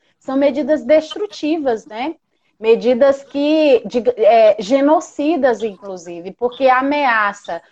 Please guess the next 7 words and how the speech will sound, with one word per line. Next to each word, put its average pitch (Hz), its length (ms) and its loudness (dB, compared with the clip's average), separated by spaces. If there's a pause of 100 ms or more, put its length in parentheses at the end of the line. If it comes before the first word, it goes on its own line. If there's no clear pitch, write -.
(140)
os - 160 -16
territórios 233 640 2
indígenas, 254 920 -6 (240)
ameaça 214 880 2
os 190 180 -8
territórios 226 720 -2
quilombola 226 920 2